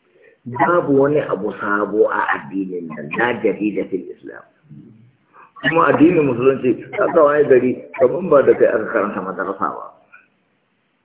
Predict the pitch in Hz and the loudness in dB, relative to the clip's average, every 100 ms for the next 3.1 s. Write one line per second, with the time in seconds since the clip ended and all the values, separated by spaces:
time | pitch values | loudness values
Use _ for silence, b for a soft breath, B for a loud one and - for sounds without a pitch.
0 | _ _ _ - - 180 196 - - 113 | _ _ _ -20 -6 -2 -2 -2 -6 0
1 | 139 143 123 107 101 120 120 113 117 92 | 0 2 2 0 -4 -4 -4 -2 -2 -2
2 | 98 98 143 135 139 131 123 - 131 131 | -6 2 6 6 6 2 2 2 -2 0
3 | 87 | -4